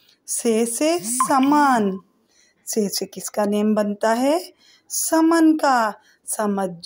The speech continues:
समन जो अहमद और बीना की दोस्त है। और से, से क्या बनता है? सोचें, सोचें।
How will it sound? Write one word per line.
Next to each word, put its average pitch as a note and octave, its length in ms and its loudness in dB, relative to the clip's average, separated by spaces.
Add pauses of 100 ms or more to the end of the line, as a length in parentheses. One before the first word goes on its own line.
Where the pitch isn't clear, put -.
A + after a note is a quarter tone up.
(240)
समन G#3 520 -2
जो A3+ 240 0 (260)
अहमद G3+ 420 -4
और B3+ 140 0
बीना G3 400 -4
की D#4+ 240 -4 (680)
दोस्त F4 600 -2
है। C#4 340 2 (1120)
और B3+ 360 2
से, G3+ 260 0
से F#3 200 -4
क्या F#3+ 260 -4
बनता F#3 420 -4
है? G3 380 -4 (500)
सोचें, A3 500 -2
सोचें। A3 580 -2